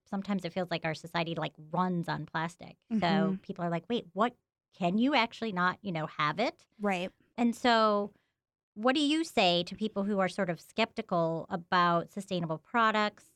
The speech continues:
Speaker 1: and making these changes? And then do you feel like the culture around reuse and refill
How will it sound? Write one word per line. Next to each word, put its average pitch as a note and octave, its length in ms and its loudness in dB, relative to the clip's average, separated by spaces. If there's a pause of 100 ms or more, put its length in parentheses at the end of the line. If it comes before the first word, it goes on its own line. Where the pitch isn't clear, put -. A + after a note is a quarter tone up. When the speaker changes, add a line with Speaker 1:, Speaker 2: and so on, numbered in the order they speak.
(120)
Speaker 1:
and F#3 180 -2
making F#3 320 -2
these F3 200 -4
changes? A3 640 -4 (520)
And A3+ 160 2
then G3+ 460 2 (1000)
do A#3+ 120 2
you A#3+ 240 4
feel A#3 340 2
like F#3 320 2 (220)
the G3 120 -2
culture G3 520 -2
around F3 720 0 (260)
reuse F3 460 -2
and E3 140 -6
refill D3+ 680 -8